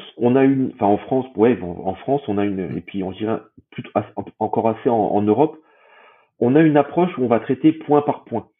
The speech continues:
Speaker 1: C'est-à-dire que si tu as
Speaker 2: Hmm.
Speaker 1: vu que ton patient, il avait deux ou trois points, on va en traiter un, puis le deuxième, puis le troisième.
Speaker 2: Hmm.
Speaker 1: Il y a dans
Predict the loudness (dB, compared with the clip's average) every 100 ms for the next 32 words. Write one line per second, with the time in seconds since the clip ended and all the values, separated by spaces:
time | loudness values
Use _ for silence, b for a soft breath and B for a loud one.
0 | _ _ _ _ -2 0 -2 -4 -2 2
1 | 2 2 -2 -4 -2 -2 -2 0 0 0
2 | 2 2 2 0 -4 -2 0 2 2 0
3 | 0 -2 -4 -2 -2 0 -2 -4 -6 -2
4 | 0 0 -2 -4 -6 -6 -6 -4 -6 -6
5 | _ _ _ _ _ _ _ -12 -4 2
6 | 4 4 0